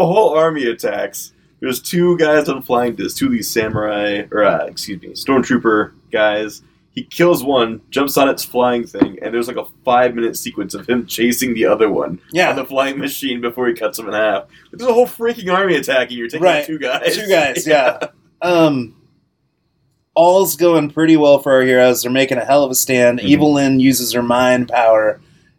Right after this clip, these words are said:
Speaker 2: and says, "Hey, uh, Julie,
Speaker 1: Yeah.
Speaker 2: your parents aren't really dead.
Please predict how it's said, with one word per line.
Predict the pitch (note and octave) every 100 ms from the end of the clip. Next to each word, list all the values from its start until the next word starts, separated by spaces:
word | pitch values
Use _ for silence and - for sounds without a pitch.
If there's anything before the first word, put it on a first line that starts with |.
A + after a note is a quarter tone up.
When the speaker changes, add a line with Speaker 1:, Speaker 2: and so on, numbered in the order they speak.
| -
Speaker 2:
and | A#2 A2+ A2 G#2+
says, | - A#2+ A2+ A2 A2 - - - _ _ _ -
"Hey, | C3+ C#3+ C3+ B2+ A#2+ G#2+ G2 _ -
uh, | G#2+ G2+
Julie, | G2 C3+ B2+ A2+ G#2 F#2+ _ _ -
Speaker 1:
Yeah. | F2+ E2+
Speaker 2:
your | E2+
parents | - C3 B2+ A2
aren't | A#2 A#2
really | A#2 A2 G#2+
dead. | A#2 A2+ G#2+ G2